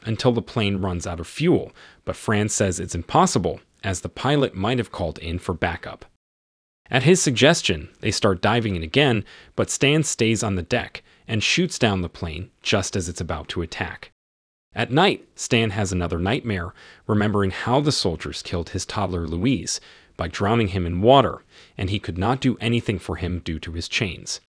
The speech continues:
It makes him realize Franz's discomfort with his handcuffs, and he thinks about removing them, but changes his mind. After finding Philip absent from the site,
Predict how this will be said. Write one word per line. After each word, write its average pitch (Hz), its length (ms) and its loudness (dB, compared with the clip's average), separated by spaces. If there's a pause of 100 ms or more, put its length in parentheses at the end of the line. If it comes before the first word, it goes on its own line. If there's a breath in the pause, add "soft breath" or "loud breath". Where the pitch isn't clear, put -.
(520)
It 135 120 2
makes 202 260 4
him 165 180 6
realize 127 460 4
Franz's 104 500 0
discomfort - 680 -4
with 90 140 -8
his 90 160 -6
handcuffs, - 640 -8 (340 soft breath)
and 110 120 -4
he 110 100 0
thinks 165 320 0
about 92 260 -2
removing 107 460 4
them, 67 240 -12 (200)
but 95 100 -6
changes 85 460 -6
his 95 160 -6
mind. 120 400 0 (760)
After 117 240 0
finding 165 400 4
Philip 131 460 4
absent 110 440 -2
from 80 160 -8
the 78 80 -8
site, 110 420 0